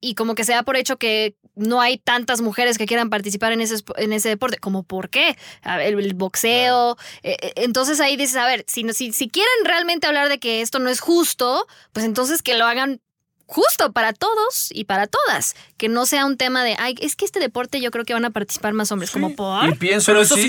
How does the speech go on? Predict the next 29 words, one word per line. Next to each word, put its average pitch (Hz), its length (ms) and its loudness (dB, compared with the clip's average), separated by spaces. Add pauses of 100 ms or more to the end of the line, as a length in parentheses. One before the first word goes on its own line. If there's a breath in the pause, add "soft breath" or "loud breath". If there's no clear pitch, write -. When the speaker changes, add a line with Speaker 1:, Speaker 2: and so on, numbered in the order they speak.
(140)
Speaker 4:
sí. 143 80 -18
Speaker 3:
que 165 100 -2
hay 170 80 2
personajes 156 960 -2 (400)
que 165 160 2
abren 202 320 4
esta 196 260 0
brecha, 151 540 -4
que 165 180 0
hacen 214 420 2 (200 soft breath)
este 190 280 2
primer 180 440 2
impacto, 202 440 2
este 196 200 0
primer 165 280 0
acercamiento. 139 680 -2
Ejemplo, 180 420 2 (220 loud breath)
Jackie 208 340 2
Robinson 185 560 2
en 135 120 0
el 135 100 0
béisbol 156 360 0
de 156 80 0
Grandes 127 320 0
Ligas, 135 360 0
el 147 100 2
Speaker 4:
Claro. 165 160 2
Speaker 3:
primer 170 240 2
afroamericano 170 840 0